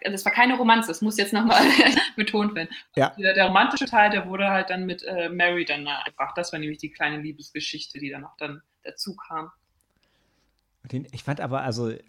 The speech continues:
Speaker 2: den, den Verwaltungsapparat und die Yakuza waren, waren auch cool. Also waren nicht so gut wie die andere Geschichte, aber hatte ich, hatte ich auch echt meinen, äh, meinen Spaß mit, weil es einfach so, es ist halt einfach eine herrlich absurde Situation und es gibt ein paar fantastisch absurde Meetings zwischen denen und den Yakuza.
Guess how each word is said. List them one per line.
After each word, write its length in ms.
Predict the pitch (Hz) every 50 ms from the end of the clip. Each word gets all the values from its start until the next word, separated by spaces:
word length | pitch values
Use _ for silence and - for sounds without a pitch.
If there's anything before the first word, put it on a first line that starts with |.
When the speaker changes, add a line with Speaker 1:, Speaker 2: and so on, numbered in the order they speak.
| _ _ _ -
Speaker 2:
den, 420 | 127 123 135 110 131 - - - -
den 160 | - 113 101
Verwaltungsapparat 960 | - 117 107 107 127 151 160 - 170 - - 165 - - 135 147 160 156 -
und 120 | 131 104 113
die 80 | 107
Yakuza 480 | 101 113 117 - - 156 143 143 117 107
waren, 280 | 113 113 113 110 107 - - _ _ _ -
waren 340 | 117 107 117 113 113 123 - -
auch 400 | - 113 117 107 110 - - -
cool. 180 | 123 104 98 104
Also 160 | 101 110 117
waren 120 | 147 160
nicht 140 | 165 - -
so 80 | - 156
gut 160 | 170 180 175
wie 60 | 123
die 120 | 113 -
andere 200 | - 131 165 160 156
Geschichte, 320 | 156 - - 151 - 139
aber 140 | 123 113 117
hatte 140 | 123 - 156
ich, 140 | - - - - - - - - _ -
hatte 160 | - 139 143
ich 160 | 147 - - -
auch 200 | 165 170 - - -
echt 260 | 147 143 - - -
meinen, 400 | 131 123 123 127 123 123 127 135
äh, 280 | 127 120 117 117 117 113
meinen 280 | 117 113 113 113 117
Spaß 320 | - - - 123 113 - -
mit, 180 | 107 98 -
weil 320 | 113 104 107 110 107 110 - _ _ _ _ _ _ _ _ _ -
es 220 | - - - -
einfach 260 | 139 107 - 123 -
so, 280 | - 131 127 131 123 - -
es 180 | - - -
ist 140 | - - -
halt 100 | 123 -
einfach 260 | - 107 101 - 113
eine 180 | 120 117 110 113
herrlich 500 | 92 90 110 131 143 139 131 123 - -
absurde 600 | 131 104 - - - - - 123 127 135 123 123 113
Situation 500 | 117 117 - 127 113 - - 131 123 120
und 60 | 110
es 80 | 104 -
gibt 180 | - 127 -
ein 60 | - 107
paar 180 | 120 113 104
fantastisch 760 | 107 - - - 131 127 123 - 143 151 139 - - - - -
absurde 380 | 123 110 - - 135 123 113
Meetings 500 | 120 120 123 131 - - 110 104 98 -
zwischen 260 | - 113 104 - 107 104
denen 200 | 110 107 107 107
und 100 | 101 110
den 120 | 107 104
Yakuza. 440 | 104 107 104 - - 110 101 127 110